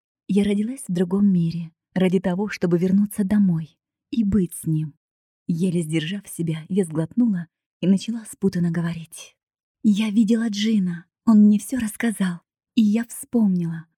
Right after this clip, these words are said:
свадьбу, тебя и себя, мы вместе». Но внезапно лицо мужчины стало из задумчивого и отстраненного холодным. Меня прижали к стене,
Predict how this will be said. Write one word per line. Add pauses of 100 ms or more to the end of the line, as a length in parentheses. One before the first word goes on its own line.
(180)
свадьбу, (320)
тебя
и
себя, (380)
мы
вместе». (800)
Но
внезапно
лицо
мужчины
стало
из
задумчивого
и
отстраненного (300)
холодным. (480)
Меня
прижали
к
стене,